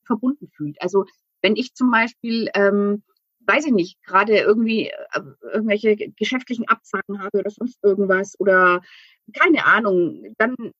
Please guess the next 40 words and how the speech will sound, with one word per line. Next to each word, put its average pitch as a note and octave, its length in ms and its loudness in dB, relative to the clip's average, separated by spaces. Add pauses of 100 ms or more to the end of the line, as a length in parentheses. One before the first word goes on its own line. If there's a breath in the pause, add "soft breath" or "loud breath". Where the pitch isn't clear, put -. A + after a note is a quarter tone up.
dann B3+ 200 -2
zieht D4+ 260 0
mich C#4 180 -6
dieses B3+ 300 -16
Thema, F#4 360 2
hält C#4+ 260 0
mich C#4 120 -10
dann B3+ 140 -2
so B3 120 -12
bei A3+ 80 0
der G#3+ 100 4
Stange. D#3 360 0
Und D#3 60 -6
ich E3+ 120 -14
glaub, G3+ 240 0
das - 340 -4 (280 soft breath)
ist C4 180 -10
das, D4+ 220 -2
was A#3+ 160 -10
Leser A3+ 360 -6 (160)
auch B3+ 180 2
spüren. E3 480 0
Und F3 260 -6 (800)
Leidenschaft F4+ 640 0 (460)
zum G#3 280 -2
Thema B3 340 2 (400 loud breath)
ist, - 160 -8
glaub C4+ 160 2
ich, C4+ 100 -14 (120)
das, - 240 -2
mit A3 160 -2
was A3 240 0
es - 200 -14
bei G3+ 120 2
mir A3+ 260 4
alles G#3+ 240 0
begonnen F#3 460 0
hat. C#3+ 220 -2
Dass - 240 -8 (120)
Leser, C4+ 540 -2